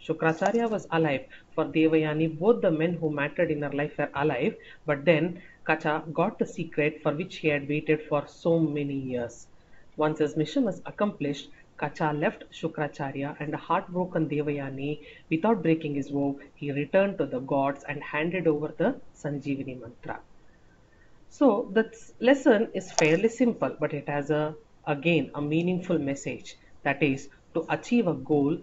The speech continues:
focus is essential. So remember, in a nutshell, how Kacha got the secret. Sage Brihaspati was the teacher of gods or the Suras, and Sage Shukracharya was the teacher of demons or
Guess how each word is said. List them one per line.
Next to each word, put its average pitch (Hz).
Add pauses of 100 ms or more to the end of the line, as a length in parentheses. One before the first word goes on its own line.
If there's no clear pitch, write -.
(160)
focus 180
is 147 (160)
essential. 139 (600)
So 160
remember, 160 (160)
in 160
a 151
nutshell, 196 (100)
how 170
Kacha 165
got 147
the 147
secret. - (380)
Sage 175
Brihaspati 247
was 175
the 160
teacher 160
of 139
gods 151
or 143
the 151
Suras, 151
and 151
Sage 156
Shukracharya 208
was 156
the 151
teacher 151
of 139
demons 156
or 214